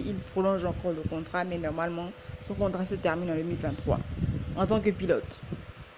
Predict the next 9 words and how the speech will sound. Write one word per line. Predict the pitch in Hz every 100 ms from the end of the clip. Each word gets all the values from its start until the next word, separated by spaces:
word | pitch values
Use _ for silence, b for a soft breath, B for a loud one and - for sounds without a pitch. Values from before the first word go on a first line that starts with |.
| -
Donc, | 170 170 -
si | - - 262
l'année | 254 196 208
prochaine, | 202 190 190
c'est | -
sa | 190
dernière | 170 165 170
année, | 156 160 175 220 B B B -
si, | - - 254 269 220